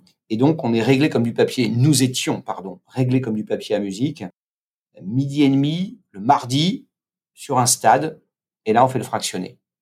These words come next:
qui varie. Euh, on fait de la proprioception avant, on fait de l'échauffement, on fait du gainage. Et là, on fait, euh, des séries de deux cents, des quatre cents, euh, euh, des huit cents, des trente trente, euh, tous les classiques. Ça, c'est le mardi. Euh, le jeudi,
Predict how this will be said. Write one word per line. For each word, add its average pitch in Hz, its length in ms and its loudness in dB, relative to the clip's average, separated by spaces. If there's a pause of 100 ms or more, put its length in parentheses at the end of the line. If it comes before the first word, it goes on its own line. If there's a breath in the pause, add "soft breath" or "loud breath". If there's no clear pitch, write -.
(260)
qui - 180 -12
varie. 113 640 2
Euh, 98 380 -6
on 107 80 -10
fait - 160 -6
de 120 60 -4
la 110 60 0
proprioception 107 760 -4
avant, 113 520 0
on 107 40 -10
fait 104 120 -14
de 98 40 -12
l'échauffement, 113 1000 2 (200 soft breath)
on 107 60 -8
fait 120 120 -6
du 107 140 -4
gainage. 110 580 2 (220 soft breath)
Et 110 100 -4
là, 120 180 6
on 120 80 2
fait, 123 420 4
euh, 104 120 2
des 110 140 -6
séries 117 420 -2
de 117 140 -6
deux 107 160 -12
cents, 113 300 -4
des 110 120 -10
quatre - 220 -10
cents, 107 520 -6
euh, 101 120 -10 (360)
euh, 107 80 -4
des 113 140 -4
huit 113 240 -4
cents, 110 540 2
des 113 100 -6
trente 110 300 -2
trente, 110 400 4
euh, 92 580 -18
tous 170 140 -4
les 143 100 2
classiques. - 460 -6 (260)
Ça, 143 140 -2
c'est 131 160 2
le 127 60 2
mardi. 104 340 0 (960)
Euh, 120 480 6
le 139 180 6
jeudi, 165 680 2